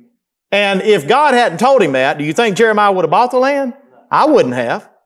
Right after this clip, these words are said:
But God told him, "When your cousin comes to you and tells you,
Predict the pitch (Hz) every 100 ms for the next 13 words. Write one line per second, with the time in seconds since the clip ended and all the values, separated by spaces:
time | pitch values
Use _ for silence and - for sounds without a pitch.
0 | _ _ _ _ _ - 190 170 220 254
1 | 220 262 285 185 113 113 147 165 160 233
2 | 226 160 131 226 208 - 139 131 139 135
3 | 180 165 151 170 160